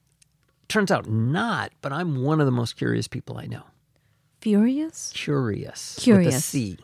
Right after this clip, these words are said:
Speaker 2: Curious. You are.
Speaker 1: I
Speaker 2: Yeah.
Speaker 1: met somebody who was more curious than me, and it's kinda driving me a
Speaker 2: What?
Speaker 1: little crazy.
Speaker 2: Who's that?
Speaker 1: Oh, it's a guy at work. <laughs> He's a really nice guy, too. We have, we have a great time talking,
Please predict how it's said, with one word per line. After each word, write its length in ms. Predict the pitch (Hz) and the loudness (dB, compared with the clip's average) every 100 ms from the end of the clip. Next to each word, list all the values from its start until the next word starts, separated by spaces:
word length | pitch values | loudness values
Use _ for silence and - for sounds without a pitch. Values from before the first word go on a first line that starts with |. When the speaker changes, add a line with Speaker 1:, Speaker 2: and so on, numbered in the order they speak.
| - | -14
Speaker 2:
Curious. 920 | - 190 175 165 123 143 - - - _ _ _ _ _ - | -8 -4 -4 -4 -4 -6 -10 -14 -14 _ _ _ _ _ -6
You 180 | 269 403 | 0 0
are. 340 | 381 175 143 _ | 2 -2 -4 _
Speaker 1:
I 80 | 143 | 6
Speaker 2:
Yeah. 120 | 147 | 8
Speaker 1:
met 280 | 151 180 208 | 8 8 6
somebody 420 | - 214 190 165 | 0 0 2 4
who 80 | 147 | 6
was 120 | 135 | 4
more 180 | 135 131 | 4 0
curious 480 | 120 - 123 104 110 | -2 -4 -2 -2 -6
than 160 | - - - | -12 -16 -16
me, 140 | - | -20
and 80 | - | -16
it's 120 | 117 | -14
kinda 280 | - 175 190 | -6 -2 0
driving 260 | 175 170 156 | 2 2 4
me 100 | 151 | 2
a 40 | |
Speaker 2:
What? 40 | 143 | 2
Speaker 1:
little 160 | 135 | 0
crazy. 340 | 131 135 110 95 | -2 -2 0 6
Speaker 2:
Who's 220 | 381 359 | 6 4
that? 480 | 440 440 277 156 143 _ - | -4 -2 0 0 -2 _ 0
Speaker 1:
Oh, 140 | 120 | 0
it's 120 | 117 | 0
a 40 | 120 | -4
guy 160 | 101 | -6
at 120 | 104 | -6
work. 280 | - - - _ | -8 -12 -14 _
<laughs> 580 | - - - - 320 285 - - | -6 -4 -4 -8 -6 -8 -10 -2
He's 220 | - 202 - | 4 6 8
a 60 | |
really 240 | 208 208 202 | 6 8 6
nice 240 | 180 165 | 6 4
guy, 240 | - 143 | 2 -2
too. 240 | 123 156 127 | -2 -2 0
We 100 | 120 | 0
have, 140 | 120 | 0
we 140 | 131 143 | 0 0
have 100 | 127 | 0
a 40 | |
great 200 | 117 110 | -2 -4
time 240 | 135 131 127 | -2 -4 -2
talking, 420 | 123 143 170 | 0 0 0